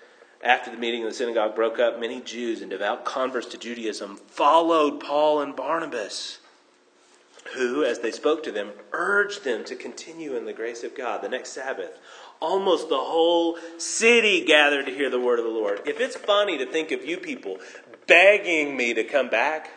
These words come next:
imagine me preaching a message here at Hope Church that all of Salt Lake City would be, like, reporting on and talking about, and hordes of people trying to get in here to say, "Oh, we got, we got to hear this." That's what was happening.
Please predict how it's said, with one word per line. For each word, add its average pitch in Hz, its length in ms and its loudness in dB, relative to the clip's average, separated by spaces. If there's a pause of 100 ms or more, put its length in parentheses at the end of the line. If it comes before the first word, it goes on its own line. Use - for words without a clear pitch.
(800)
imagine 180 480 2
me 185 120 0
preaching 190 400 -4
a 143 40 -2
message 147 380 2
here 156 140 0
at 127 100 0
Hope 135 220 -4
Church 131 320 0
that 127 160 -2
all 156 260 4
of - 60 -4
Salt 156 280 2
Lake 139 140 0
City 151 380 -2
would 117 180 -8
be, 131 100 -4
like, 120 220 4
reporting 139 500 0
on 110 140 4
and 101 100 -4
talking 175 380 4
about, 120 340 4
and - 120 -8
hordes 233 640 8
of 147 100 -8
people 185 300 0
trying 175 240 4
to 147 40 0
get 202 220 4
in 196 100 0
here 180 200 0
to 135 60 -2
say, 147 220 0 (220)
"Oh, 190 220 2
we 185 100 -2
got, 185 220 0 (240)
we 233 80 8
got 247 80 10
to 208 80 2
hear 302 240 4
this." - 540 -6 (1500)
That's - 200 -8
what 208 120 -2
was 98 100 -2
happening. - 480 -12